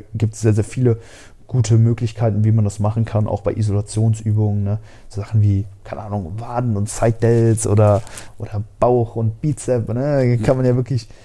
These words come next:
ähm, alles miteinander kombinieren. Wichtig wäre halt einfach nur, dass ihr weiterhin die Möglichkeit habt, ähm,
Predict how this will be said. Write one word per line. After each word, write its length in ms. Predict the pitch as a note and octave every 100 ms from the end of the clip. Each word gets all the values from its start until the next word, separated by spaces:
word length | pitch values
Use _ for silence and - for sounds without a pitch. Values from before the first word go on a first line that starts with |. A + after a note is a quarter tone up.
| - - -
ähm, 200 | A2 G#2+
alles 280 | - C#3 B2+
miteinander 420 | C3+ A2+ B2 A#2
kombinieren. 640 | A#2 C3+ B2 B2 C3+ B2 A#2
Wichtig 320 | A2 C3 A#2+
wäre 120 | A2+
halt 120 | A2
einfach 300 | - G#2+ A2
nur, 240 | G#2 A2+ A2
dass 200 | G2+ -
ihr 220 | G#2 G2 - - - -
weiterhin 360 | F2+ G2+ G#2 G2+
die 80 | G2+
Möglichkeit 520 | G#2+ G#2+ G2+ A2+ G#2
habt, 300 | A2 A2 - - - -
ähm, 500 | G#2 G2+ G2+ G2 G#2+